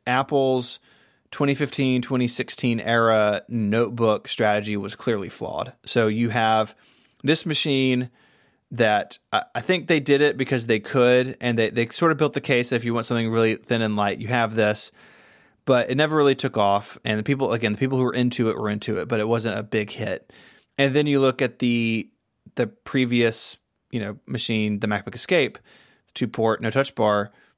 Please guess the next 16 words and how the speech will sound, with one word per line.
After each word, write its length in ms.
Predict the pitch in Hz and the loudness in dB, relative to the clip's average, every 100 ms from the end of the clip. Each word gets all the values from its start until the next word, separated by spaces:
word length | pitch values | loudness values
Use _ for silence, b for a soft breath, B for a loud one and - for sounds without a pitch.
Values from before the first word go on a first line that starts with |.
| - | -2
In 180 | 160 226 | 0 0
the 80 | 226 | -2
twenty 320 | - 170 175 | -2 -2 0
sixteen 480 | - 160 - 143 131 | -2 -2 -2 -2 -2
keynote, 380 | - 123 120 110 | 0 0 0 0
when 100 | 110 | 2
they 140 | 117 | 2
announced 440 | 110 101 113 - 170 | 2 0 0 -2 0
that, 340 | 185 202 - | 2 0 -2
Phil 140 | 165 170 | 0 2
Schiller's 320 | 185 151 139 | 2 2 2
on 100 | 135 | 0
stage 160 | 127 120 | 0 0
and 80 | |
says, 160 | 120 110 | -2 0
"Look, 220 | 117 - | 0 0